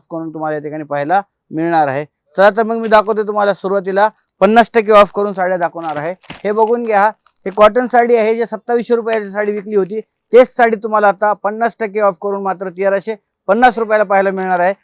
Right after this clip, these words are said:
सात ते आठ कलरचा चार्ट तुम्हाला या ठिकाणी पाहायला मिळेल. हे मान्सून ऑफरमध्ये तुम्हाला या ठिकाणी पाहायला मिळणार आहे. मात्र सत्तावीसशे रुपयामध्ये तुम्हाला हे दोन पीस तुम्हाला या ठिकाणी पाहायला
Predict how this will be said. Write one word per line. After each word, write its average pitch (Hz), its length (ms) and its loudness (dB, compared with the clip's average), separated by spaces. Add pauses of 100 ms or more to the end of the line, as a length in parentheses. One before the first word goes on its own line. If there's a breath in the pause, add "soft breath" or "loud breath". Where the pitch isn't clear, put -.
(160)
सात 214 120 4
ते 254 160 -4
आठ 220 280 2
कलरचा 233 320 6
चार्ट 226 340 6
तुम्हाला 220 220 0
या 214 80 2
ठिकाणी 202 300 -4
पाहायला 196 380 2 (360)
मिळेल. 202 360 2 (720)
हे 185 160 0
मान्सून 220 400 2
ऑफरमध्ये 233 640 4 (400 soft breath)
तुम्हाला 220 300 4
या 233 100 2
ठिकाणी 220 280 -4
पाहायला 208 320 2
मिळणार 208 340 -2
आहे. 196 180 0
मात्र 196 300 -2
सत्तावीसशे 226 580 0
रुपयामध्ये 214 440 -2
तुम्हाला 202 300 0
हे - 360 -8
दोन 202 260 2
पीस 214 300 -4
तुम्हाला 214 200 -2
या 202 60 0
ठिकाणी 190 240 -8
पाहायला 175 400 -2